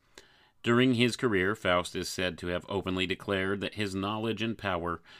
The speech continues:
were the result of a pact he had made with the devil.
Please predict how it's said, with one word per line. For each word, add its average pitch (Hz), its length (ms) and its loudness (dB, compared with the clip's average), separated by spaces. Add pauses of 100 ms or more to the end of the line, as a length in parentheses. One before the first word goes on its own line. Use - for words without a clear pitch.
(140)
were 98 140 6
the 107 120 4
result 98 460 2
of 87 100 -4
a 92 100 0
pact - 520 -8
he 90 200 -8
had 87 260 -4
made 78 400 -4
with 78 500 -6
the 85 200 -6
devil. 80 480 -4